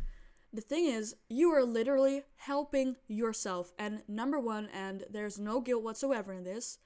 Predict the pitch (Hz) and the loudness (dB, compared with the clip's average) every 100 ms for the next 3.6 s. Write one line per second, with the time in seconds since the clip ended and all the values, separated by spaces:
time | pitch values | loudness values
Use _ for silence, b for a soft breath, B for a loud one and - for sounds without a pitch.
0 | b b - 220 214 226 226 233 226 226 | b b -14 -8 -4 -4 -4 -4 -4 -6
1 | - - 185 190 185 - - 196 185 196 | -8 -14 -10 -8 -8 -8 -6 -6 -8 -12
2 | - _ b b 214 202 254 262 240 240 | -20 _ b b -6 0 0 0 -2 -4
3 | 220 - b 185 202 196 | -6 -12 b -8 -6 -6